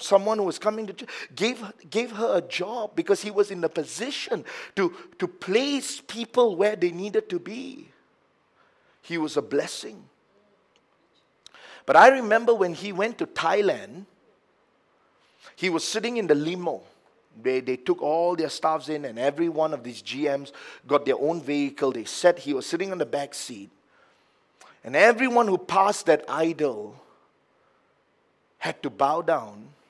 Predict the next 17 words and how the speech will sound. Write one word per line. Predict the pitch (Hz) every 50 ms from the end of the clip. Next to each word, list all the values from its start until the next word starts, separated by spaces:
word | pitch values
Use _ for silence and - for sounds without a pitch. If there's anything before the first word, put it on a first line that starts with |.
| _ _ _ _ _ _ _ _ _ _ _ _ _ _ _ _ _ _ _ _ _ _ _ _ _ _ _ _
But | - 117
he | - - 131
said, | - - - 156 151 - 123
"I'm | 123 135 131 127
not | 127 131 120 110
going | 123 120 120 107
to | 110 104
do | 92 - 104 98 98
it." | 87 - _ _ _ _ _ _ _ _ _ _ _ _ _ _ _ _ _ _ _ _ _ _ _ _ _ _ _ _ _ _ _ _ _ _ _ _ _ _ _ _ _ _ _ _ _ _ _ _ _ _ _ _ _ _ _ _ _ _ _ _ _ _ _ _ _ _ _ _ _ _ _ _ _ _ _ _ _ _ _ _ -
He | - 175
was | 175 170 - 160
a | 151
man | 143 165 190 208 240 254
who | 226 170 156
stood | 139 - - - - - - 226 214 220
for | - - 151 135
righteousness. | 113 117 127 139 160 160 - - - - - - - _ - - - - - - - -